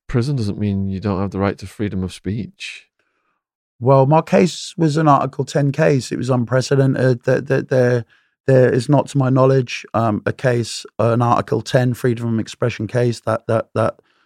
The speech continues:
Speaker 2: that, um, is on record of an indeterminate sentence prisoner on recall. Um, you know, the,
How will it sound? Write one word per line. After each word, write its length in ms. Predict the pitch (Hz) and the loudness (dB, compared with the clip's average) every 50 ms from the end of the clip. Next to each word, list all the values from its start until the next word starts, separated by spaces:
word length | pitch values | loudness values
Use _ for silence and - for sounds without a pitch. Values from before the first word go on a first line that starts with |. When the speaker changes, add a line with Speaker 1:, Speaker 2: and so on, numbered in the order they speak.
| _ _ _ _ _ _ _ _ | _ _ _ _ _ _ _ _
Speaker 2:
that, 260 | - 117 120 113 98 - | -4 -2 0 0 0 0
um, 400 | 107 117 110 110 110 107 104 117 | 0 0 -2 -2 -4 -4 -6 -6
is 100 | - 113 | -4 -2
on 140 | 120 117 110 | 0 0 2
record 500 | 113 123 123 - - 123 117 117 117 113 | 2 2 0 0 0 0 0 0 0 -2
of 160 | - - 110 | -2 -4 -4
an 80 | 110 113 | -2 -2
indeterminate 680 | 117 113 110 110 - - 120 113 113 107 101 95 92 110 | -2 -2 -2 -6 -8 -6 -4 -2 -2 -2 -2 -4 -6 -6
sentence 500 | - 123 117 - 98 107 110 113 - - | -4 -4 -4 -4 -4 -6 -6 -8 -14 -16
prisoner 420 | _ - 123 113 127 120 117 113 | _ -4 -4 -2 0 0 0 0
on 160 | 107 104 101 | 0 0 0
recall. 580 | 110 120 127 123 - - 143 143 147 143 139 139 - _ _ _ _ _ - | 0 0 -2 -2 2 4 4 6 6 4 0 -4 -10 _ _ _ _ _ -2
Um, 500 | 110 113 113 113 113 113 113 113 110 107 - _ _ - _ _ _ _ | 0 0 0 0 0 0 -2 -2 -4 -6 -8 _ _ -20 _ _ _ _
you 120 | - 120 120 | -2 0 2
know, 260 | 120 117 117 117 113 - _ _ _ _ | 4 2 2 0 -2 -6 _ _ _ _
the, 400 | - 120 120 117 113 113 113 107 | -2 2 4 4 4 2 0 -2